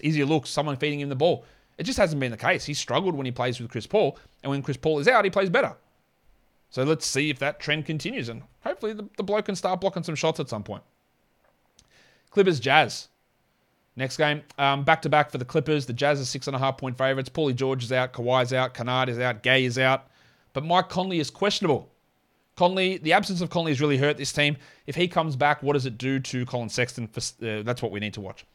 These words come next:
For the Clippers, Marcus Morris hasn't really done much with Kawhi out this second time. I think he's still worth holding. I don't think he will be long-term. But let's see, can he get some stuff going with, which theoretically, with George and Leonard out, he should be, but he hasn't been. Also want to watch Terrence Mann, who will be starting and getting some pretty good minutes.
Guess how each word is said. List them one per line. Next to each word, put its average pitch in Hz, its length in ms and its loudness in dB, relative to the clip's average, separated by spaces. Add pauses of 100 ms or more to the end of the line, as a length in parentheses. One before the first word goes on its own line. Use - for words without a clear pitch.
(160)
For 214 60 0
the 214 80 6
Clippers, 214 360 4
Marcus 202 340 2
Morris 196 440 4 (240)
hasn't 285 220 2
really 254 180 0
done 208 180 2
much 214 280 2
with 202 160 -4
Kawhi 170 320 6
out 170 140 4
this 156 100 -6
second 160 260 -2
time. 190 220 0 (320)
I 170 80 -2
think 233 120 0
he's 233 120 2
still 196 160 2
worth 165 220 6
holding. 196 300 2
I - 100 -4
don't 151 240 4
think 175 120 -4
he 160 80 0
will 156 160 2
be 143 140 4
long-term. 143 440 0 (360)
But 156 180 8
let's 180 180 0
see, 175 180 2
can 170 140 -4
he 156 60 -2
get 196 200 0
some 196 120 -2
stuff - 280 -4
going 151 260 2
with, 139 240 -4
which - 420 -8
theoretically, 175 420 2
with 131 160 -2
George 160 340 0
and 147 460 0
Leonard 139 260 0
out, 185 180 4
he 220 80 -2
should 294 240 -2
be, 110 180 -2 (160)
but 170 80 0
he 175 60 0
hasn't 156 260 0
been. 87 160 -10 (560)
Also 262 200 4
want 240 60 2
to 226 40 2
watch 202 160 2
Terrence 185 340 0
Mann, 156 220 2
who 147 60 2
will 131 60 0
be 120 100 -4
starting 131 480 4
and 123 100 -4
getting 127 180 -2
some 117 160 -6
pretty 123 160 -4
good 113 120 -4
minutes. 123 340 -4